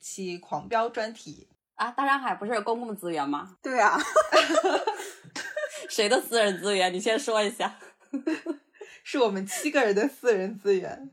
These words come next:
Speaker 1: 那开头我简单给大家介绍一下剧情吧。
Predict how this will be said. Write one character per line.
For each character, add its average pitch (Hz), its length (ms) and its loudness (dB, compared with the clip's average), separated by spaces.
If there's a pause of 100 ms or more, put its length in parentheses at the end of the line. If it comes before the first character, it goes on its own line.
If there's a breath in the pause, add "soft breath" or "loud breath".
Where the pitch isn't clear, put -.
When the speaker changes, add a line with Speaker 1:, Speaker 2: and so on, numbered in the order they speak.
Speaker 1:
那 277 120 -10
开 320 220 0
头 254 260 -2
我 202 300 -2
简 175 180 -8
单 208 140 -6
给 190 100 -8
大 190 80 -4
家 202 140 0
介 214 140 -6
绍 208 160 -2
一 202 40 -6
下 185 240 -4
剧 180 160 -12
情 165 280 -14
吧。 170 380 -6